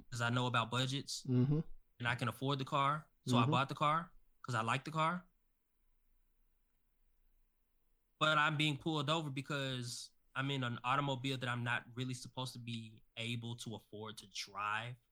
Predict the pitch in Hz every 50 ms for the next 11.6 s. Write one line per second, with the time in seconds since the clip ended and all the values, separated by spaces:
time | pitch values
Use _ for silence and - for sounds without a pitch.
0 | _ _ _ _ - 131 120 120 120 117 - _ - - - - - - - -
1 | 110 107 107 110 117 113 120 120 127 123 120 113 113 113 110 107 104 101 101 -
2 | - _ _ _ 110 120 120 120 - 120 - 120 123 120 - 117 120 113 113 113
3 | - - - 113 113 110 - - - 117 123 120 123 120 127 113 104 - - 113
4 | 110 - 101 101 104 107 104 110 113 113 120 131 139 - _ _ _ _ _ _
5 | _ _ _ _ _ _ _ _ _ _ _ _ _ _ _ _ _ _ _ _
6 | _ _ _ _ _ _ _ _ _ _ _ _ _ _ _ _ _ _ _ -
7 | _ _ _ - 139 143 135 127 135 131 - 151 139 135 131 135 127 123 117 113
8 | 113 123 139 151 151 143 113 113 98 87 - - - _ _ _ _ _ _ _
9 | _ _ - 127 120 127 131 123 117 127 123 113 104 113 123 127 110 107 110 110
10 | 107 113 113 110 107 107 - 113 104 101 107 123 120 101 - - _ _ - 135
11 | 127 120 120 135 139 127 - - 117 117 120